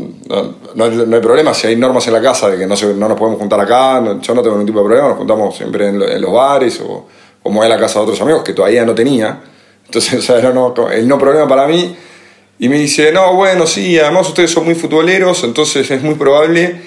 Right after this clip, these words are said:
que grite los goles muy fuerte". Por adentro decís, o sea, la percepción que tiene alguien por conocerte diez minutos, decir que estás interesado en una habitación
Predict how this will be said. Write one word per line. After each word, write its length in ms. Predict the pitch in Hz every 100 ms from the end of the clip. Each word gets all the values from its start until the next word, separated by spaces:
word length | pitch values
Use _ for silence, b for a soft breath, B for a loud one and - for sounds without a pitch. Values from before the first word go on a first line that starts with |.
| B B B
que 140 | - 123
grite 300 | 147 160 147
los 180 | 120
goles 380 | 117 156 165 160
muy 200 | 139 165
fuerte". 600 | 165 - 110 98 90 87 - b b b b b _ _ _
Por 120 | 104 120
adentro 220 | 190 147
decís, 560 | 131 - 127 - - _ - - _
o 80 | -
sea, 140 | 117
la 160 | 117 110
percepción 600 | - - 127 - 160 185
que 100 | 160
tiene 960 | 135 151 143 135 123 117 110 104 - -
alguien 720 | 143 170 175 185 185 - - 104
por 260 | 110 110
conocerte 440 | 110 110 - 131 139
diez 180 | 147 139
minutos, 480 | 143 170 - 175
decir 240 | 123 - 131
que 60 |
estás 220 | 123 139 135
interesado 400 | 120 113 123 131
en 40 |
una 120 | 131
habitación 600 | 127 120 120 151 175 208